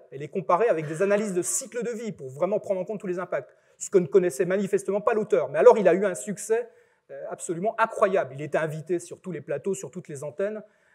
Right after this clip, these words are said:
euh, pour raconter ça. Donc, euh, voilà, si certains d'entre vous ont envie d'avoir un article qui démontre point par point, euh, cette affaire-là, eh ben, je peux vous l'envoyer. Il y a Cédric Philibert, euh, qui était là il n'y a pas si longtemps,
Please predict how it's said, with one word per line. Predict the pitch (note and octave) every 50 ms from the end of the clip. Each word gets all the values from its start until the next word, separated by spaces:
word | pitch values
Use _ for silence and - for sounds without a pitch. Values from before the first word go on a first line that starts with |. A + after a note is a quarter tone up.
| _ _ -
euh, | - A#2+ -
pour | - E3+ C#3 -
raconter | F3+ E3+ E3+ F3 E3 - E3 C#3
ça. | - - A#2 F#2+ - _ _ _ _ _
Donc, | A#2 _ - C#3+
euh, | B2
voilà, | B2+ B2 G#2+ G#2
si | - - - D#3 C#3
certains | - - F3+ - G#3+ F#3+
d'entre | F#3 F3+ - -
vous | F#3+ F3+ G3 F#3+
ont | E3+ E3
envie | E3+ E3 F#3 F#3+
d'avoir | E3+ D3+ D3+ F#3 F3+ E3
un | E3 F3
article | F3+ - - - G#3 F#3+ - - - _ _ _ _ _ _ _
qui | - F3
démontre | C#3+ F3 G3 G3 G3 F#3+ E3+ -
point | - G#3 A3 G#3
par | G#3 G#3+ G#3+ - -
point, | - G3+ G#3 G#3 G3+ G3 - D#3
euh, | D3+ D#3 D3
cette | - - - - E3
affaire-là, | D3 - F3 D3+ D#3 F3+ G3 A3 A3+ A3 - - - - _ _ _ -
eh | -
ben, | C3 B2
je | -
peux | - G3
vous | E3+ F3+
l'envoyer. | F3+ E3 D3+ D#3+ D3 D#3+ F#3+
Il | G#3 G3+
y |
a | D#3+
Cédric | - - F#3 E3+ F3+ F#3 F3+
Philibert, | - - E3 F3 F3 D3+ F3+ F3+ F#3 F#3 E3 D#3+
euh, | D3 D3+ C#3+
qui | - - D#3+
était | C#3+ - E3+ E3
là | F#3 G3
il |
n'y | F3 D3+
a | -
pas | - F#3
si | F3+ - G#3
longtemps, | E3+ E3 D#3+ - F#3+ G3+ A3 A#3